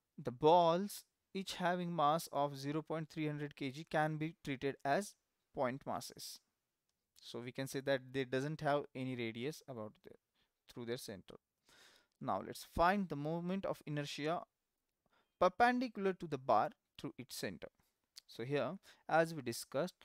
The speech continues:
the moment of inertia of the bar itself perpendicular to its center is M L square by twelve. Now, what would be the moment of inertia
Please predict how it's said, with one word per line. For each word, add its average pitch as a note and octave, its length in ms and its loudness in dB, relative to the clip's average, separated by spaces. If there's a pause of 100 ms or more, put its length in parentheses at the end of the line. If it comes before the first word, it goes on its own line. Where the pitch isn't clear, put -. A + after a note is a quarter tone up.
(180)
the C#3+ 80 -8
moment G#3 320 2
of G3+ 100 0
inertia F3+ 440 0
of E3 240 4
the F#3+ 80 2
bar C#3 420 4 (180)
itself F#3 520 2 (220)
perpendicular F#3 640 4
to F3 240 -4
its - 160 -8
center B2+ 520 -2 (680)
is B2+ 260 -4
M D#3 140 2
L D#3 60 0
square D#3+ 260 0
by D#3+ 100 4
twelve. F3 280 0 (2500)
Now, B2+ 340 -2 (760)
what A#3+ 200 0
would A3 160 -6
be G#3 100 0
the F#3+ 100 0
moment F#3+ 320 0
of G#3 120 -4
inertia F3 360 -2